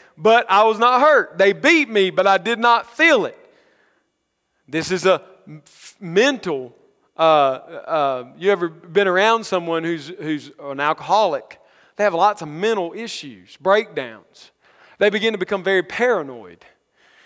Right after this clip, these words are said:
very, uh, suspicious often. They'll, they make up whole stories as if it really happened. You know?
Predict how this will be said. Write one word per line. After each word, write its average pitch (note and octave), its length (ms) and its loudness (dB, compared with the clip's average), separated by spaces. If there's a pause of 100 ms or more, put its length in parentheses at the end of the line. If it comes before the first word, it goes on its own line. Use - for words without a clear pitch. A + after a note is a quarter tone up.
(180)
very, G#3 520 4
uh, D#3 120 4
suspicious - 1200 -6
often. C#3+ 460 -2 (720)
They'll, G#3 300 2
they A3+ 160 2
make B3+ 280 0
up C#4 160 0
whole C4+ 260 0
stories A#3+ 540 -2
as F3+ 180 0
if A3 140 -4
it F#3+ 100 -2
really A3 220 0
happened. A3 460 -4 (1040)
You D3+ 100 -10
know? F#3 260 -6